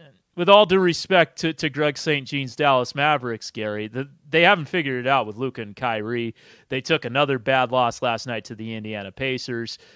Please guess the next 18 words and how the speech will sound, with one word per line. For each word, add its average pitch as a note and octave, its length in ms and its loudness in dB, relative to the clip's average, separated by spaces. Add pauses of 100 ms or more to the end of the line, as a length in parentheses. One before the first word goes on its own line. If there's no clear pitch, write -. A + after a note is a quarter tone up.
(120)
They A2 100 -4
blew C#3 240 -2
a B2 60 -2
twenty-seven C3 720 -2
point A2 320 -6
lead A#2 240 -6
to A#2 80 -12
the G2+ 100 -8
Lakers, C3+ 420 -2
who, B2 100 -8
by C#3 180 4
the B2 80 0
way, B2 220 0 (200)
don't E3 220 2
have E3 220 4
LeBron C#3+ 720 4 (100)
for A#2+ 320 -8
weeks, B2 640 -4